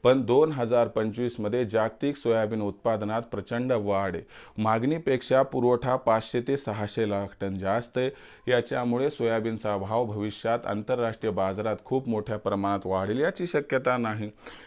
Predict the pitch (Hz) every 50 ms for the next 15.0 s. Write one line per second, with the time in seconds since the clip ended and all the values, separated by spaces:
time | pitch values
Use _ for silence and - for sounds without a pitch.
0 | - _ - 123 127 127 - 147 147 151 151 147 131 113 123 127 127 - 139 139
1 | 139 156 151 143 127 123 120 120 120 127 131 131 131 - 120 117 117 120 120 131
2 | 131 135 - 135 127 117 107 120 113 110 117 117 110 104 104 104 117 139 151 151
3 | 147 131 123 120 117 127 123 120 117 110 107 104 117 123 127 127 - 139 131 139
4 | 139 139 - 113 107 107 113 110 110 110 107 107 110 110 117 120 120 147 139 113
5 | 90 - - - - - - - - - 123 123 131 - 160 156 147 139 143 135
6 | - 139 127 120 104 120 123 135 135 - 143 135 135 127 120 117 123 117 120 -
7 | 147 160 175 165 - - - 147 151 165 175 175 254 226 - 156 147 151 151 143
8 | 135 135 131 135 143 143 139 - 131 113 107 127 139 151 147 135 123 123 120 -
9 | 120 107 - 110 101 - 101 101 107 113 117 123 123 131 127 131 - - - -
10 | - - _ - 127 123 131 156 160 151 127 127 127 120 - 139 127 131 123 -
11 | 139 123 - 131 123 113 107 107 113 117 117 - - 110 107 113 117 110 127 127
12 | 127 113 107 - - 107 107 104 - 120 120 123 120 107 104 104 - 113 120 117
13 | - 107 104 117 120 120 120 110 101 98 95 95 107 107 - 127 127 127 - 107
14 | 101 104 131 139 139 120 113 - 110 101 - 104 107 117 120 147 143 143 135 143
15 | 190